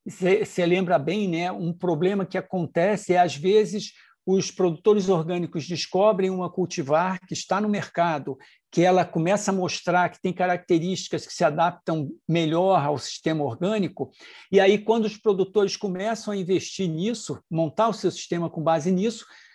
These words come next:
por questões econômicas, a empresa que é mantenedora diz, "Não me interessa mais ser mantenedor desse cultivar", e esse cultivar simplesmente desaparecia do mercado.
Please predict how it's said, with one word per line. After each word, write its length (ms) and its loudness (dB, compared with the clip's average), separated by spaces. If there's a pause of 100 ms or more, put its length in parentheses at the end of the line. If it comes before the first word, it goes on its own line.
(160)
por 180 2
questões 480 2
econômicas, 800 2
a 100 2
empresa 520 2
que 100 -4
é 40 -4
mantenedora 720 0
diz, 220 -6
"Não 140 -2
me 100 0
interessa 520 -2
mais 340 -8
ser 80 -4
mantenedor 560 0
desse 240 0
cultivar", 380 0
e 60 4
esse 140 -4
cultivar 380 -2
simplesmente 640 -4
desaparecia 560 -2
do 100 -6
mercado. 520 -8